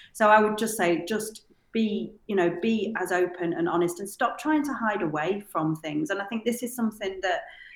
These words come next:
I think one, I know, sorry, this is going off on a little bit of a tangent again. And I, I talk, I do talk a lot about how leaders need to set the scene and how the vision and, you know, the, the mindset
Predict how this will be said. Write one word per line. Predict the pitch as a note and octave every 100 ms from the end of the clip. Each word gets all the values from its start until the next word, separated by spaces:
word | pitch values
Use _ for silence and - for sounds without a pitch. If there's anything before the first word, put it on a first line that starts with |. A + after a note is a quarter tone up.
| - - - _ _ _ - - -
I | C4
think | C4 G#4 G4 - - - _ _
one, | B3 D#4 D4 -
I | A#3+
know, | A#3 A3 G3+ -
sorry, | - G3 E3+
this | E3 E3+
is | F3
going | F#3 F#3
off | F3 F#3 F3+
on | F#3+
a |
little | F#3 F3+
bit | - -
of |
a | E3+
tangent | F3+ F3 E3 -
again. | F#3+ F3 E3+ E3
And | G#3
I, | - - - - _ _
I | C4
talk, | C4 E4+ F4 -
I |
do | B3 D4+ D#4
talk | - C4 C4
a |
lot | A3+ G#3 F3 -
about | F3 E3
how | - F#3+ F#3
leaders | F#3+ F#3+ F#3 F3 -
need | - G3 F#3+
to |
set | G3+ F3+ -
the | -
scene | - E3+ D3+ D#3 D#3+
and | F3 F3
how | - F#3 F3+ F3+ F3 F3 - - _
the | F#3
vision | G3+ G3 G3+ F3+ F3 F3 -
and, | F3 E3 E3+ E3+ E3+ E3+ -
you | - F3+
know, | E3 E3 F3 - -
the, | F3+ F3 E3+ F3
the | G3
mindset | G3 F#3+ F#3+ F#3 E3+ E3